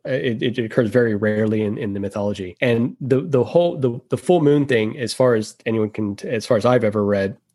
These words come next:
it, it just was made out of whole cloth. It, it just doesn't have anything to do with the, the tradition. Um,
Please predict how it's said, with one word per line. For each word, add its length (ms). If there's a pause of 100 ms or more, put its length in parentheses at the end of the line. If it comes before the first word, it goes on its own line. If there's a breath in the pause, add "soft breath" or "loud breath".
it, 240
it 80
just 280
was 160
made 160
out 100
of 60
whole 240
cloth. 320
It, 160
it 100
just 240
doesn't 360
have 460
anything 440
to 80
do 80
with 120
the, 200
the 260
tradition. 520
Um, 280